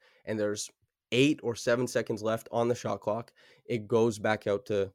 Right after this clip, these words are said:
Pascal above the break. And Pascal above the break, the team in that situation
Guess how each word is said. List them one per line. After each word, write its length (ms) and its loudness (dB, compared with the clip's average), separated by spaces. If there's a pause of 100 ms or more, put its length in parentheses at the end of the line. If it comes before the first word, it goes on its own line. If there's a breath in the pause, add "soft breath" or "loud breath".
Pascal 420 0
above 240 -4
the 60 -14
break. 320 -10 (360 soft breath)
And 140 -8
Pascal 380 6
above 240 -2
the 80 0
break, 400 -2 (100)
the 160 -8
team 560 2 (300)
in 140 0
that 280 0 (640)
situation 680 -4